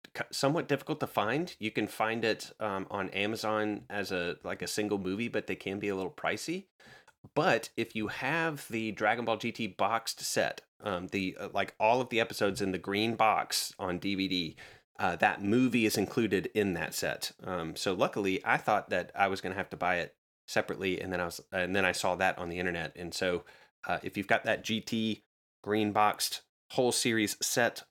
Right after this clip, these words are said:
the movie is in there. It's on, I think, the last disc, which probably makes some sense. Um, but otherwise, uh, you're on your own hunting that down. We don't wanna tell you the illegal ways that you might be able to do so because we try to stay above bar on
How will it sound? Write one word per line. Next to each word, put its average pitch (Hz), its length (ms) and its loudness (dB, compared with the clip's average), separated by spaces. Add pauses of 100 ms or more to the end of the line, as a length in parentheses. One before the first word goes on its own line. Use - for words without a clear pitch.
(180)
the - 80 -6
movie 107 300 2
is 98 240 2
in 127 200 4
there. 120 280 2
It's - 160 -8
on, 98 280 0
I - 40 -14
think, - 220 -2
the 80 80 -6
last 92 380 0
disc, 98 300 -4
which - 260 -10
probably 92 280 -4
makes 92 240 -6
some 85 120 -8
sense. - 380 -4 (580)
Um, 87 240 -4
but 90 120 -4
otherwise, 101 720 4
uh, 95 100 0
you're 95 220 0
on 95 100 4
your 95 100 4
own 95 140 2
hunting - 180 -2
that 90 140 -4
down. 95 200 2
We 92 80 0
don't 92 120 -2
wanna 95 120 0
tell 98 160 0
you 92 120 2
the 87 160 -6
illegal 87 340 -4
ways 78 220 -4
that - 160 -14
you 87 40 -12
might 87 160 -4
be 90 80 -10
able 82 120 -8
to 80 60 -14
do 85 180 -8
so 87 200 -2
because - 460 -4 (540)
we 123 200 0
try 85 200 -2
to 85 60 -4
stay 92 200 0
above 107 320 -2
bar 80 300 0
on 90 100 -8